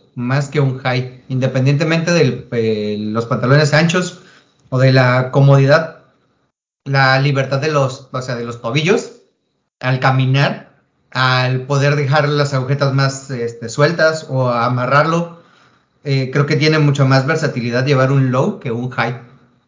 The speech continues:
Es más com-, bueno, más cómodo y mucho más fácil de, de utilizar.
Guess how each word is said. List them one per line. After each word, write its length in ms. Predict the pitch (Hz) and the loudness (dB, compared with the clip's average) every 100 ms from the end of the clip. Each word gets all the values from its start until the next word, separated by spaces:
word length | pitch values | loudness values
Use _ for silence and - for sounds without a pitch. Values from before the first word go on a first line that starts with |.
| - | -12
Es 160 | 120 120 | -6 0
más 260 | 139 139 | 2 0
com-, 300 | - 131 135 | -4 -2 0
bueno, 200 | 131 147 | 0 0
más 180 | 147 151 | 0 -2
cómodo 420 | - 160 175 185 | -2 0 2 0
y 20 | 190 | 0
mucho 240 | 139 127 | -2 -4
más 260 | 120 127 - | -4 -6 -4
fácil 320 | 139 139 135 | -4 -2 -4
de, 400 | 117 101 101 - _ _ - | -4 -6 -10 -18 _ _ -8
de 120 | 123 | -6
utilizar. 640 | 123 127 113 110 120 123 | -4 -4 -4 -4 -6 -8